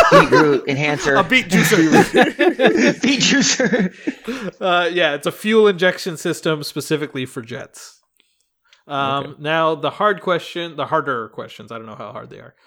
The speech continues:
Speaker 2: Uh, let's see. What are the three rules in a crisis situation?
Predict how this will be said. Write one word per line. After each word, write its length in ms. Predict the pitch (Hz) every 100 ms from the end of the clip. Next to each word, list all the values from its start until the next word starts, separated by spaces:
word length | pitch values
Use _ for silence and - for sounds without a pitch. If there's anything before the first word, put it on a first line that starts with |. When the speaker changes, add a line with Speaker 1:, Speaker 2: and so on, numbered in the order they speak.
| _ _ _ _ -
Speaker 2:
Uh, 400 | 127 123 123 127
let's 240 | 135 135
see. 400 | - 135 110 120 _ _ _ -
What 380 | 131 175 196 -
are 600 | 175 160 143 135 135 - _ _ _ _ _
the 180 | - 135
three 260 | 131 156 151
rules 340 | 139 143 131
in 80 | 131
a 40 | 120
crisis 360 | 131 120 120
situation? 540 | - 110 104 98 -